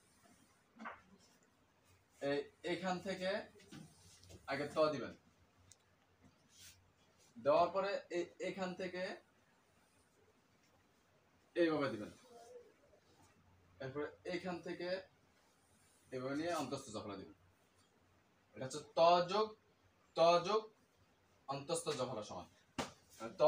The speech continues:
ত, অন্তঃস্থ জফলা সংযুক্ত। আশা করি বুঝতেছেন। তাহলে দন্ত ন যোগ ত যোগ ববিন্দ্র রফলা সমান।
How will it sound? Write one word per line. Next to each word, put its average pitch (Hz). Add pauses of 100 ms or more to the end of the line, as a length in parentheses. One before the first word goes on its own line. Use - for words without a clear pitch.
(240)
ত, - (920)
অন্তঃস্থ 139 (380)
জফলা 131
সংযুক্ত। 113 (4000)
আশা -
করি 156
বুঝতেছেন। - (840)
তাহলে 131
দন্ত 151 (100)
ন - (200)
যোগ 208 (220)
ত - (320)
যোগ 208 (100)
ববিন্দ্র 156
রফলা 143
সমান। 104